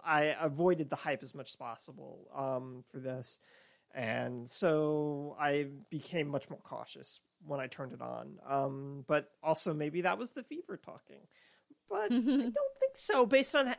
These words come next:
Speaker 1: our conversation.
Speaker 2: Yeah. No, I really don't. I, like, the, and again, I would like to, if you guys know of reviews, listeners,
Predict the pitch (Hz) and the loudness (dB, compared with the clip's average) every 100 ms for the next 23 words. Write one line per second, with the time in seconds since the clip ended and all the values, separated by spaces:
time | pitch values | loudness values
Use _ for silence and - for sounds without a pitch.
0 | - 240 240 262 240 233 - 359 - - | 10 10 10 4 0 -4 -8 -10 -10 -20
1 | _ - 269 - - 190 202 185 160 170 | _ -20 -20 -20 -8 0 4 6 4 2
2 | - 202 202 220 226 226 - 220 185 233 | -2 6 10 10 10 8 8 8 8 4
3 | 220 214 - - - - - 240 226 190 | 6 4 2 -20 -18 -14 0 4 8 8
4 | 175 - - - - - - _ _ _ | 6 -6 -12 -14 -16 -20 -20 _ _ _
5 | _ - 226 208 233 214 226 220 - 190 | _ 6 8 10 8 10 10 10 4 4
6 | 208 220 233 247 233 214 208 190 214 175 | 4 8 8 8 4 4 2 4 6 6
7 | 175 170 170 156 160 | 2 0 2 -2 -2